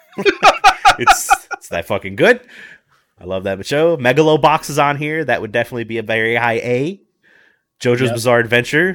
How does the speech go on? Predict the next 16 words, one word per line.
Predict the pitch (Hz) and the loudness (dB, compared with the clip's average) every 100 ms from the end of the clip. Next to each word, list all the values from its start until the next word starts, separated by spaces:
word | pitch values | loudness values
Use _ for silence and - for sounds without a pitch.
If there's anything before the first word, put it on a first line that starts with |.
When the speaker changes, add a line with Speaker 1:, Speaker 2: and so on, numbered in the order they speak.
| - | -2
Speaker 1:
That | 101 | -2
would | 117 | -2
be | 120 117 117 | -6 -6 -4
high | - 117 120 | -2 0 0
A, | 110 120 110 | 0 -2 -2
S | 117 - | -4 -6
tier | 131 127 | -6 -4
for | 117 | -6
me. | 110 151 165 | -6 -4 -6
Gurren | 147 131 127 120 | -4 -2 -2 0
Lagann, | 123 127 131 107 | 0 2 0 0
one | 160 - | -2 -2
hundred | 208 - | -4 -8
percent | - 113 98 | -10 -8 -8
S | 90 - | -10 -14
tier. | - 85 90 | -16 -16 -16